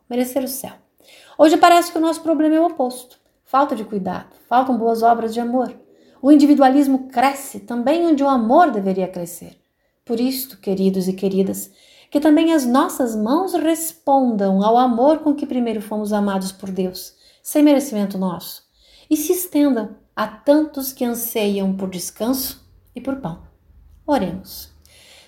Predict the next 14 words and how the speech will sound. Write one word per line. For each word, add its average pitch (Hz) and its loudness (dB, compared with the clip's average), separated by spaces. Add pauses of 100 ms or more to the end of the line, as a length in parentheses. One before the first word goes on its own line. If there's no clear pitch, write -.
Senhor, 254 4
que 269 -4
o 226 -4
canto 277 2
que 269 -6
encanta 277 0
nos 240 -2
faça 269 2
refletir 262 0 (460)
e 277 10
transforme 320 8
os 233 0
nossos 302 0
corações. 294 -4